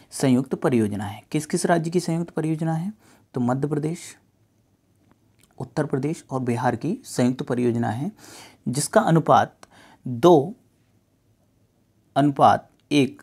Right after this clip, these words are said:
अनुपात एक है, ठीक है ना। इसमें मध्य प्रदेश का अनुपात क्या है? दो, ठीक है।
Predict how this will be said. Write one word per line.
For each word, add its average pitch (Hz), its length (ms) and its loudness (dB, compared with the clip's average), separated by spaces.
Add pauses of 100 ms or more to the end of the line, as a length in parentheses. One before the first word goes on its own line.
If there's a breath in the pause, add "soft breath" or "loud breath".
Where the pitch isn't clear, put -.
(120)
अनुपात 117 420 0 (180)
एक 120 220 0
है, 107 180 -16 (160)
ठीक 147 140 -4
है 180 60 -4
ना। - 120 -8 (180)
इसमें 170 340 -2 (420 soft breath)
मध्य 135 200 0
प्रदेश 135 280 0
का - 120 -4
अनुपात 117 360 0
क्या 120 120 -10
है? 151 260 -8
दो, - 240 -2 (340)
ठीक 170 160 -2
है। 339 120 -2